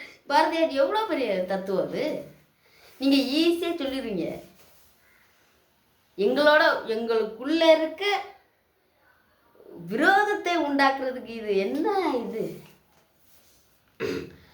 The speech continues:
இப்ப சொல்லுங்க, நீங்க வேற ஒண்ணும் சொல்ல வேண்டாம். உங்களின்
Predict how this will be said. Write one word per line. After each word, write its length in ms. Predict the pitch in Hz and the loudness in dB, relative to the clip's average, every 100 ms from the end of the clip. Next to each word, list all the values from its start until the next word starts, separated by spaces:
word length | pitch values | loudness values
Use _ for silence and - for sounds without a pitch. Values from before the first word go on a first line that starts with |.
| - - _ _ - | -20 -20 _ _ -8
இப்ப 260 | 196 294 | -2 2
சொல்லுங்க, 300 | 277 277 294 | 4 4 2
நீங்க 200 | 196 202 | 2 2
வேற 320 | 196 214 269 262 | 6 6 6 4
ஒண்ணும் 340 | 233 277 262 | 0 -2 -4
சொல்ல 180 | 208 165 | -4 -6
வேண்டாம். 280 | 156 - - | -6 -10 -10
உங்களின் 800 | 190 220 247 247 269 302 320 | -8 -6 0 0 0 -4 -6